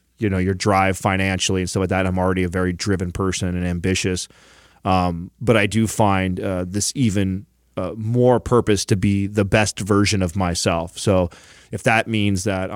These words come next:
Speaker 1: I'm
Speaker 2: you're a pro-, if you're a natural provider, having a kid is gonna make you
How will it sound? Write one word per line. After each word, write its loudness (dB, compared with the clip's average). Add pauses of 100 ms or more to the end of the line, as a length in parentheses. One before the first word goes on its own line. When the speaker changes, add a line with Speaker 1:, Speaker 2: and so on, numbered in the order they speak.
(120)
Speaker 1:
I'm 0
Speaker 2:
you're 8
a 4
pro-, -2
if 0
you're 6
a 4
natural 2
provider, 2
having 2
a 0
kid 4
is -4
gonna 0
make 2
you -2